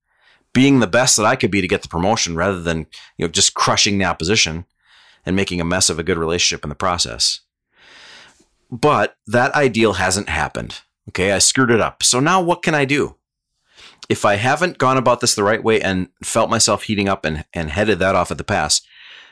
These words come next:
now what can I do? Is there any way that I can salvage this relationship? My own credibility's probably shot now because everybody knows we're fighting and everybody knows what a big jerk I am. And they know how insecure I am. And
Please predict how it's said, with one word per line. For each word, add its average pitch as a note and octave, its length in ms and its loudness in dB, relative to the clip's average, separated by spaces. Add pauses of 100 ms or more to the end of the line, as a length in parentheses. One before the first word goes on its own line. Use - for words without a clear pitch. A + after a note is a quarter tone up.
(140)
now B2+ 320 2
what F3 140 0
can E3 100 2
I B2+ 120 2
do? G2 200 2
Is E2 100 2
there A2 120 0
any G#3+ 180 2
way G3 140 4
that D3 100 4
I C3 60 4
can A2 140 0
salvage A2+ 500 2
this F#2+ 180 0
relationship? G#2+ 600 0
My G2+ 120 0
own E3 140 2
credibility's A#2 600 2
probably B2 280 0
shot B2 340 0
now C3 160 2
because G#2 180 2
everybody G#2+ 240 2
knows G#2+ 140 2
we're G#2 80 2
fighting F#2 420 0
and E2+ 80 0
everybody F#2 260 2
knows F#2 160 0
what F#2 80 0
a E2+ 40 -4
big F2+ 180 -2
jerk F#2 220 2
I D2 120 -2
am. D#2 220 -2 (880)
And G#2 220 2
they B2 80 4
know C#3 100 4
how C#3 140 4
insecure C#3 440 2
I E2+ 120 2
am. D#2+ 280 -4
And F#2+ 340 -2